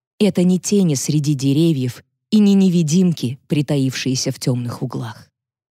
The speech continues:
Настоящие чудовища никогда не скрываются. Мне было двенадцать, когда тени начали обретать форму, черты лица. Когда призрак сделался плотней, реальней.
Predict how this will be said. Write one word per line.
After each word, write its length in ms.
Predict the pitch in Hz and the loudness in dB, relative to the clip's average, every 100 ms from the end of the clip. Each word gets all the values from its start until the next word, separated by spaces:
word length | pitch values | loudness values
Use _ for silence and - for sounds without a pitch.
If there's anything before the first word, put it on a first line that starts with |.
| _ _ _ - | _ _ _ -2
Настоящие 920 | 170 151 143 143 170 175 - 139 131 | 0 0 0 0 2 0 -2 -4 -4
чудовища 720 | - 147 131 113 123 - 127 _ _ _ _ | -4 -4 -4 -4 -8 -8 -12 _ _ _ _
никогда 580 | 208 220 185 160 147 131 | 2 2 2 -2 -2 -4
не 100 | 123 | -4
скрываются. 760 | - 131 123 117 113 - - - _ _ _ _ _ _ _ _ _ _ | -6 -6 -6 -8 -10 -10 -10 -14 _ _ _ _ _ _ _ _ _ _
Мне 240 | 185 196 185 | 2 2 2
было 260 | 180 180 | 2 2
двенадцать, 720 | 160 175 180 185 151 - 120 | 2 2 2 2 0 -4 -6
когда 320 | - 143 139 | -4 -2 -2
тени 400 | 139 - 190 143 | -2 0 0 0
начали 420 | 131 139 139 139 135 | -2 -4 -2 -2 -2
обретать 520 | 131 139 139 131 - | -2 -2 -2 -4 -6
форму, 540 | - 151 131 127 113 _ _ _ | -2 -2 -2 -6 -12 _ _ _
черты 440 | - - 175 - 165 | -10 -4 -4 0 0
лица. 500 | 156 - - 135 104 _ _ _ _ _ _ _ | 0 -4 -6 -6 -8 _ _ _ _ _ _ _
Когда 360 | - 156 160 151 | -2 0 2 0
призрак 720 | - 175 185 143 131 - - - | 0 0 2 0 -4 -8 -14 -6
сделался 640 | 160 139 165 151 147 - 160 | -4 -2 -2 -2 -4 -4 -4
плотней, 680 | 151 151 185 165 120 - _ _ _ _ - | -4 -4 -2 -2 -2 -8 _ _ _ _ -4
реальней. 800 | 170 190 175 135 120 104 101 | 2 2 2 0 -6 -14 -20